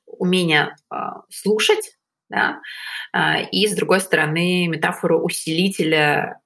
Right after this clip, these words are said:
вообще обещаний и извинений человечества. Но мне это также интересно тем, что, в общем-то, такой антропологический срез, на самом деле, того, о чем люди сегодня мыслят, э, в чем они чувствуют свою вину вообще перед пространством, перед человечеством, что они могут пообещать.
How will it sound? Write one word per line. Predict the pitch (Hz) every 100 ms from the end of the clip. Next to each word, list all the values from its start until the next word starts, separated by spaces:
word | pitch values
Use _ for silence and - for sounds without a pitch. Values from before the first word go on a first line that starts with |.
| _ _ _
вообще | - - 165 156 - _
обещаний | - 165 151 - 160 175 156 151 -
и | 160
извинений | 151 151 151 160 160 147
человечества. | 147 - 151 - - - - - - - - - - - _
Но | 202
мне | 190
это | 247 -
также | 214 214
интересно | 202 208 208 -
тем, | 190 185
что, | - 165
в |
общем-то, | - 175
такой | - 170 175
антропологический | 175 175 185 185 185 - -
срез, | 175 185 220 -
на | 190
самом | - 156
деле, | 156 151
того, | 151 151 156
о |
чем | 156 156 160
люди | 165 160 160
сегодня | - 165 170 156 156 -
мыслят, | 175 175 247 - 185 - -
э, |
в | 156 156 151 147 151
чем | - 170
они | 156 151
чувствуют | 165 170 156 151
свою | 160 156
вину | 156 151 180 214 _ _
вообще | _ -
перед | 147 147 147
пространством, | 147 - 160 185 - 180
перед | 175 -
человечеством, | - 160 160 - - 160
что | - 165
они | 160
могут | 151 147
пообещать. | 151 151 156 - 151 -